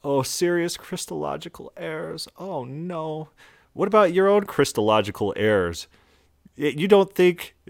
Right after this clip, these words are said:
Jesus was divine. You don't. You don't. You think he's, uh, he's God inhabiting a body. That's literally what you believe.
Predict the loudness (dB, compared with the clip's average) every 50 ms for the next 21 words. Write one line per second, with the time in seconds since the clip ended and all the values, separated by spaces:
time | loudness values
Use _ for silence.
0 | -12 -12 -8 -2 0 2 2 2 4 4 4 4 2 -4 0 2 2 2 2 2
1 | 4 6 6 6 6 6 4 2 -2 -6 -8 -10 -4 0 0 2 6 6 6 6
2 | 6 2 0 _ -14 -18 _ _ _ _ _ -6 -2 -2 0 4 6 6 6 6
3 | 2 _ -2 -2 -2 2 4 4 4 4 0 _ _ -20 -20 -20 -20 _ _ 4
4 | 6 8 8 8 6 4 4 4 6 8 8 6 6 2 _ _ _ _ _ -2
5 | 0 0 4 6 8 10 12 12 12 10 8 0 _ -2 -2 0 4 6 6 6
6 | 6 6 4 4 2 2 0 -4 -4 -2 0 4 4 6 4 4 2 -4 -8 -12
7 | _ _ _ _ _ _ _ -2 -2 -2 -2 -6 -6 -2 0 6 6 8 8 8
8 | 6 6 6 4 4 2 0 -2 -6 -4 -4 -4 -4 -6 -8 -12 -16 -20